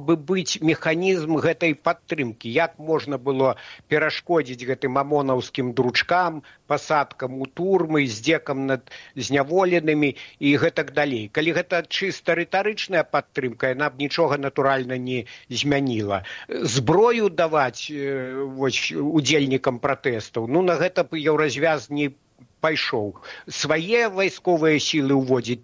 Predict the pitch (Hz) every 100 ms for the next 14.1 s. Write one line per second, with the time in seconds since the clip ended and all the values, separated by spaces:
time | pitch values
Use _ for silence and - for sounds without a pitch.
0 | - 196 180 180 202 139 123 139 143 -
1 | 147 117 107 165 170 151 147 127 - -
2 | - - 143 214 165 175 175 160 135 -
3 | - 139 139 139 117 170 175 - 151 143
4 | 151 170 185 175 - - 151 151 165 143
5 | 147 127 143 - 160 156 139 143 - 165
6 | 147 143 135 143 127 131 147 143 139 135
7 | 123 139 135 - 110 104 135 156 170 156
8 | 202 196 - - 147 180 180 180 165 180
9 | 185 175 170 151 - 170 233 226 190 143
10 | 147 - 143 131 123 131 131 - 131 117
11 | 143 - 139 - 117 104 101 104 117 117
12 | 127 139 135 - 139 127 139 139 139 135
13 | 135 - 147 139 131 139 131 151 156 131
14 | 139